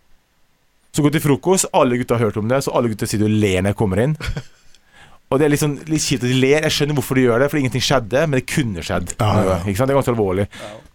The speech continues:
Speaker 1: Så kommer Bellamy inn, ser ikke meg i øynene en gang, sier ingenting.
Speaker 2: Oi.
Speaker 1: Han er jo dritredd for, eh,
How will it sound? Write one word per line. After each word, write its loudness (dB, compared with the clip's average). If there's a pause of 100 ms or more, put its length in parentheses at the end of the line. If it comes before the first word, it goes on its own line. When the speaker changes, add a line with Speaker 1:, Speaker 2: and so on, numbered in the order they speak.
Speaker 1:
Så 2
kommer 2
Bellamy 0
inn, -4
ser -2
ikke -4
meg 2
i 2
øynene 0
en 0
gang, -8
sier -2 (140)
ingenting. 0
Speaker 2:
Oi. 0 (1200)
Speaker 1:
Han 2
er 2
jo 0
dritredd -2
for, 0
eh, 2